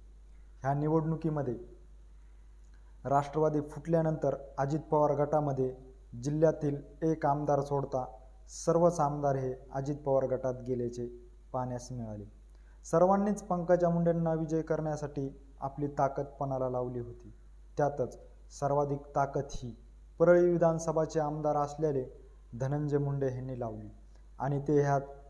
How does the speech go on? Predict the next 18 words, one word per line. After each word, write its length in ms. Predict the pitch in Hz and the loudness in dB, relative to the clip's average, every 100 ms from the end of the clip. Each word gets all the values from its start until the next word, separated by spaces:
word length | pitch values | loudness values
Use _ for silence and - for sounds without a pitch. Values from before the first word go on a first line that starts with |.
| - | -6
यशस्वी 500 | 143 147 151 156 147 | -4 -2 -4 -4 -4
झाल्याचे 400 | 139 143 143 143 | -2 0 -2 -2
देखील 320 | 139 139 139 | -6 -6 -8
पाहण्यास 420 | 135 127 131 127 | -6 -6 -6 -8
मिळाले. 280 | 123 117 107 107 - - - - - | -10 -10 -12 -16 -20 -20 -20 -20 -2
परळी 240 | 180 196 202 | 4 8 8
ह्या 160 | 180 | 8
ठिकाणाहून 640 | 180 180 175 180 170 165 165 - - - 123 | 4 2 2 4 4 4 0 -6 -18 -16 -6
धनंजय 380 | 143 160 170 165 | 0 2 2 2
मुंडेंनी 520 | 165 165 165 151 147 147 | 2 2 2 2 -4 -8
सर्वाधिक 580 | - 151 147 143 143 143 | -6 0 2 2 -2 -2
लीड 320 | 135 165 156 | 2 2 2
दिली, 260 | 135 127 120 - - - - | 0 -4 -6 -10 -20 -20 0
परंतु 440 | 156 156 143 127 113 - - - - - | 2 2 0 -6 -10 -12 -20 -20 -14 -6
त्यांना 300 | 143 143 131 127 - - | -4 -2 -4 -6 -10 -6
पंकजा 420 | 139 139 143 143 | -4 -2 -2 -2
मुंडे 300 | 143 143 139 | -2 -2 -2
यांना 320 | 139 135 127 | -2 -6 -8